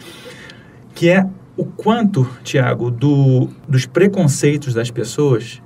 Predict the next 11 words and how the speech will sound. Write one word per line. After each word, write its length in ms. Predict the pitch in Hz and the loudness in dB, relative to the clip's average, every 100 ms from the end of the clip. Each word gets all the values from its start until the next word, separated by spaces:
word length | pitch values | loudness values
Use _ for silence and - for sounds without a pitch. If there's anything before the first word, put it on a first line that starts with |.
| - - | -12 -2
ou 140 | 131 | 0
da, 160 | 120 117 | 0 -2
da, 160 | 117 | -4
da 160 | 123 120 | -2 -2
pessoa 500 | 117 113 - 127 110 | 0 -2 2 2 2
que 80 | - | 0
tá 220 | 123 104 - - - | -4 -4 -10 -20 -4
construindo 360 | 135 127 131 | -4 0 0
aquele 180 | - 123 | 2 0
algoritmo, 460 | 113 113 135 139 127 | 2 2 0 -2 -4
pode 520 | - 160 175 127 | 0 2 2 0